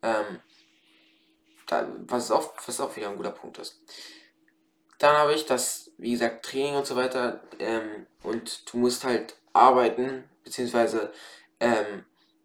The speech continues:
kannst, musst halt deine Karriere aufbauen und so weiter. Ähm, du hast, äh, höhere Bewegungsansprüche als zum Beispiel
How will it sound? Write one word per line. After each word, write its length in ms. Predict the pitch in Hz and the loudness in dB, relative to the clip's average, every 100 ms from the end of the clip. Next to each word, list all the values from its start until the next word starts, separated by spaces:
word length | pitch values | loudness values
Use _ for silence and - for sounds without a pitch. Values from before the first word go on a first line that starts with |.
| - | -10
kannst, 560 | - 120 120 - - 104 - | -2 -2 -4 -10 -10 -6 -2
musst 240 | 123 123 | -2 -2
halt 160 | 120 - | -4 -2
deine 180 | 113 110 | -4 -4
Karriere 400 | 123 107 127 117 | -6 -2 0 4
aufbauen 580 | - - - 120 113 | 4 2 -2 -2 -2
und 120 | 104 - | -4 -6
so 160 | 110 | -4
weiter. 480 | 110 107 113 110 110 - - _ _ - | -2 -2 -2 -4 -6 -18 -20 _ _ -8
Ähm, 520 | 107 104 110 107 95 _ _ _ _ _ _ _ _ _ _ _ _ _ _ _ _ _ _ _ _ _ _ - 110 | -6 -4 -8 -14 -16 _ _ _ _ _ _ _ _ _ _ _ _ _ _ _ _ _ _ _ _ _ _ -8 -2
du 160 | 123 | 4
hast, 340 | 123 120 - - | 4 4 -6 -2
äh, 340 | 107 107 104 | 0 0 -2
höhere 340 | 135 160 170 123 | 2 4 6 4
Bewegungsansprüche 1080 | 110 127 156 127 - 120 - 113 117 120 | 0 0 -2 -4 -6 -10 -8 -6 -4 -2
als 260 | - - - | 0 0 -4
zum 100 | 95 | -6
Beispiel 420 | 104 - 95 90 | -8 -6 -8 -10